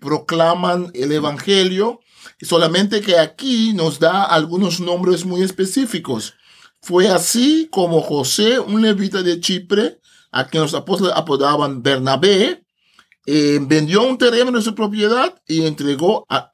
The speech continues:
los apóstoles el dinero de la venta. Aquí vemos que no solamente es una comunidad,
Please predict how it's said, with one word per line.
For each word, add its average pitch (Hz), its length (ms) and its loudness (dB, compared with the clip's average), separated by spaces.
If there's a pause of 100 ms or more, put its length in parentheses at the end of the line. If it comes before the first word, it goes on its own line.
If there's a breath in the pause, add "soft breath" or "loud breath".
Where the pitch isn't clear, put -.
los 131 200 -2
apóstoles 160 1120 0 (340 soft breath)
el 151 220 0
dinero 151 340 4
de 156 60 4
la 123 160 2
venta. 117 480 0 (180)
Aquí 170 300 -2
vemos 226 500 2
que 170 220 -2
no 175 100 -2
solamente 233 460 -2
es 208 120 -4
una 196 180 -2
comunidad, 156 880 -4